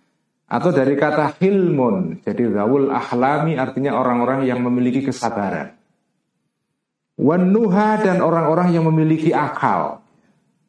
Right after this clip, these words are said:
Tsummal ladzina, kemudian orang-orang yaluna yang,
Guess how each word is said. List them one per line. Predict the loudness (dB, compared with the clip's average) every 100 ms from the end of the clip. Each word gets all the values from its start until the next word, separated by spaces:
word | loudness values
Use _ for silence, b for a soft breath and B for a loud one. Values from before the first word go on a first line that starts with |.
| _ _ _ _ _ _ _ _ _ _ _ _ -2
Tsummal | 2 2 2 2
ladzina, | 2 2 2 2 2 0 -2
kemudian | 0 0 2 2 0 2
orang-orang | 0 0 0 0 2
yaluna | 2 2 2 2 2 2
yang, | 2 0 -2 -4